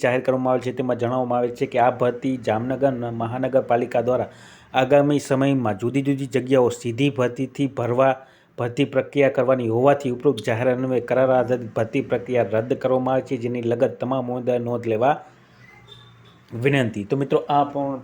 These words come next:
પ્રમાણે જામનગર મહાનગરપાલિકા દ્વારા કરાર આધારિત ભરતી રદ કરવામાં આવે છે અને તેની જગ્યાએ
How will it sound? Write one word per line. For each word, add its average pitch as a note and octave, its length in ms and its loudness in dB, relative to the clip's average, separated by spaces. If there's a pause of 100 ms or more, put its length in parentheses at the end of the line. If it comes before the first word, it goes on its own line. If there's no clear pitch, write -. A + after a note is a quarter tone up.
પ્રમાણે C3+ 380 0
જામનગર B2+ 480 2
મહાનગરપાલિકા B2+ 840 0
દ્વારા B2+ 340 4
કરાર B2 400 2
આધારિત B2 440 2
ભરતી A2+ 340 -2
રદ A2 280 -4
કરવામાં B2+ 380 2
આવે C3 100 4
છે C3 200 -4
અને B2 180 -6
તેની B2+ 260 -4
જગ્યાએ B2 460 0